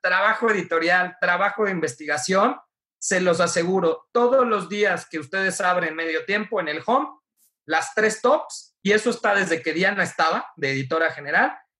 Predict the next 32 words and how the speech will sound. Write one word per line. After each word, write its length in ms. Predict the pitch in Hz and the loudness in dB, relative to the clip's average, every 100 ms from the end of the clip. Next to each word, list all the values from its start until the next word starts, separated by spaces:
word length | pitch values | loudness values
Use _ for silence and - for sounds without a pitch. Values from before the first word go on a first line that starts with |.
| - | -12
siempre 600 | - 208 214 202 180 165 | -8 -2 -2 0 -2 0
las 220 | 160 - | 0 0
tops 260 | 170 175 - | 0 0 -2
son 180 | 185 | -4
contenido 540 | 175 165 156 147 143 131 | -2 -4 -4 -4 -4 -4
propio. 400 | 131 117 - 117 | -4 -6 -8 -8
Entonces, 600 | 135 180 202 214 202 - _ _ _ _ _ _ | 0 2 4 2 2 -2 _ _ _ _ _ _
a 80 | 165 | 0
mí 140 | 202 | 0
sí, 240 | 190 208 196 | 0 -2 -2
por 220 | - 180 | 0 2
eso 360 | 185 202 190 | 2 2 2
quería 240 | - 170 185 | 2 2 2
contestar, 520 | 196 180 143 190 185 | 0 -2 0 2 2
Mau, 240 | 190 208 | 2 0
qué 80 | 208 | 0
bueno 240 | 185 190 185 | 0 -2 -2
que 100 | 165 | -2
me 100 | 156 | 0
dejas 240 | 165 175 | 0 -2
contestar, 580 | 175 143 131 - 180 180 | -4 -8 -6 -2 -2 -2
porque, 560 | 175 143 147 151 139 - _ _ _ _ | -4 -2 -2 -2 -2 -8 _ _ _ _
eh, 800 | 156 147 143 143 139 139 139 127 - _ _ _ _ | -4 -2 0 0 0 0 -2 -4 -10 _ _ _ _
definitivamente 760 | 165 160 165 170 196 196 196 190 | -2 0 0 0 2 0 0 0
no 140 | 202 | 2
me 100 | 214 | 2
gusta 340 | 208 190 214 | 2 0 -2
que 120 | 190 165 | -2 0
se 100 | 160 | 0
acre-, 320 | 151 156 151 | 0 -4 -4
se 260 | - - 160 | -4 -4 -2
desacredite 1080 | 160 175 160 170 151 190 180 208 233 - | -2 0 -2 -2 -2 -2 -2 -2 -2 -8